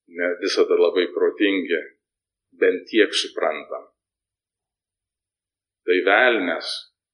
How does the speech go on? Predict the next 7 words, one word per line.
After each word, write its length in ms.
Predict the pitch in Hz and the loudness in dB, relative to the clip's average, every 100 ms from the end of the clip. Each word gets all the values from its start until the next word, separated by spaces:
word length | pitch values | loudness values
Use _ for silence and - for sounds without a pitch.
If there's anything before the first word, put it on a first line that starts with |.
| _ _ _ _ - | _ _ _ _ -6
kuris 300 | 90 87 - | -2 0 -2
yra 420 | 87 87 90 87 87 - - _ _ _ _ _ _ _ _ _ _ _ _ | -2 0 2 2 0 -4 -18 _ _ _ _ _ _ _ _ _ _ _ _
intelektas, 840 | 90 92 - 101 101 - - - - - - _ _ _ _ _ _ _ _ _ _ _ _ _ _ _ _ _ _ _ _ - | -12 -4 0 2 2 -2 -8 -4 -4 -6 -16 _ _ _ _ _ _ _ _ _ _ _ _ _ _ _ _ _ _ _ _ -4
tą 120 | 85 | -2
dar 260 | 87 87 85 | 2 2 2
labiau 320 | 80 76 76 | 0 -2 -4
supranta. 640 | - - 85 69 _ - | -6 -8 -10 -10 _ -20